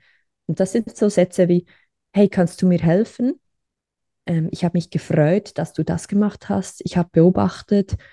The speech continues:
ich fühle mich verärgert, ich habe einen Fehler gemacht, ähm, ich habe eine Spannung.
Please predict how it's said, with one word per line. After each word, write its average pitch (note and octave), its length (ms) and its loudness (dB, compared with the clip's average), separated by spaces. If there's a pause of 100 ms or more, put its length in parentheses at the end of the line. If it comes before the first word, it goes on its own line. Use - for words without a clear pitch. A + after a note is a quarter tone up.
(140)
ich - 140 0
fühle F#3 200 4
mich E3+ 180 0
verärgert, F3 840 0 (400)
ich F3+ 160 -4
habe E3+ 160 0
einen D#3 100 0
Fehler F#3+ 380 4
gemacht, G3 720 -2 (420)
ähm, D#3+ 240 2
ich - 220 -4
habe D#3+ 180 -4
eine D3 120 -4
Spannung. F#3+ 840 2